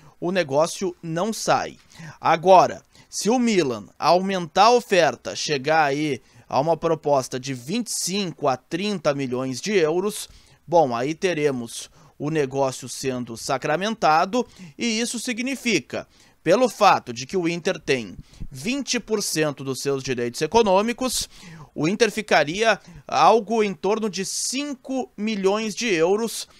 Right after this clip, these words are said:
mais de trinta milhões de reais. Isso se, ah, a transação fechar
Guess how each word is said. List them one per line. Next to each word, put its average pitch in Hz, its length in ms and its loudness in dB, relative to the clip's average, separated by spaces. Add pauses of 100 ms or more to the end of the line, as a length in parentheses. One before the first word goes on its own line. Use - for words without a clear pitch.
(160)
mais 156 440 0
de 180 120 -6
trinta 214 580 -2
milhões 175 680 -4 (180)
de 139 260 -2
reais. 160 640 2
Isso 311 320 0
se, 202 340 2 (340)
ah, 135 300 4
a 151 40 2
transação 175 600 -2
fechar 165 560 2